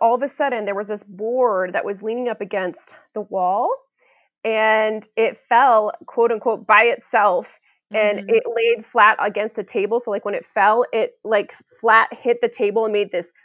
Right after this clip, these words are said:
Speaker 1: incredibly loud, like, thwack sound. But, like, no one was expecting it because
Speaker 2: Ah.
Speaker 1: it just, you know, there was, it was no breeze. There was, it was, like, it, so it went this last time, like, one of the female investigators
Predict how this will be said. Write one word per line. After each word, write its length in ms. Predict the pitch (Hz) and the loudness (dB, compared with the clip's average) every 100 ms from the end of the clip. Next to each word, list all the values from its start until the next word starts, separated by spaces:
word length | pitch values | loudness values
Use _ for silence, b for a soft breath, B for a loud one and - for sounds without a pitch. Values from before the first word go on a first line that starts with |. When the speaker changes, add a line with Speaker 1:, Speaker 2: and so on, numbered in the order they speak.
| _ | _
Speaker 1:
incredibly 720 | 214 - - 294 277 269 247 | -16 -14 -6 2 2 2 0
loud, 320 | 220 220 214 180 | 2 4 4 2
like, 180 | - - - | -6 -10 0
thwack 380 | 233 226 - - | 4 4 2 -10
sound. 360 | 190 151 160 _ b b - | -8 -6 -8 _ b b -2
But, 160 | 240 | 0
like, 220 | 254 226 - _ - | 2 -2 -4 _ -6
no 220 | 262 285 | 0 2
one 100 | 349 | 2
was 120 | 269 226 | -2 -4
expecting 520 | 208 302 415 277 208 | -6 -4 -4 -4 -6
it 140 | - | -6
because 480 | 214 - 220 196 202 _ _ - | -10 -4 0 0 -4 _ _ -6
Speaker 2:
Ah. 680 | 320 370 339 311 262 208 _ _ _ | 0 2 0 -2 -6 -10 _ _ _
Speaker 1:
it 200 | 240 226 | -4 -2
just, 180 | 262 233 220 226 | -4 -6 -12 -8
you 80 | 254 | -2
know, 300 | 220 202 196 _ _ | 2 0 0 _ _
there 120 | 233 | 0
was, 180 | 240 269 262 | 0 0 -2
it 60 | 277 | -2
was 180 | 269 254 | -2 -4
no 400 | 233 262 262 269 | -6 0 0 -2
breeze. 720 | 202 247 254 247 247 240 226 | -4 -6 -4 -6 -6 -6 -6
There 100 | 240 | -6
was, 140 | 226 | -6
it 120 | 233 214 | -6 -4
was, 160 | 226 214 _ | -6 -8 _
like, 180 | 226 208 - | -2 -2 -2
it, 280 | - - 240 | -6 -6 -2
so 160 | 240 | -2
it 80 | 240 | 0
went 160 | 240 240 | 0 0
this 140 | 240 | -2
last 180 | 240 247 | 0 -2
time, 120 | 247 233 B B - | -2 -10 B B 0
like, 240 | 262 220 | 2 4
one 140 | 254 294 | 2 4
of 60 | |
the 100 | 277 | 2
female 320 | 269 269 262 254 | 0 -4 -2 0
investigators 560 | 214 226 226 220 180 | -2 -4 -6 -4 -6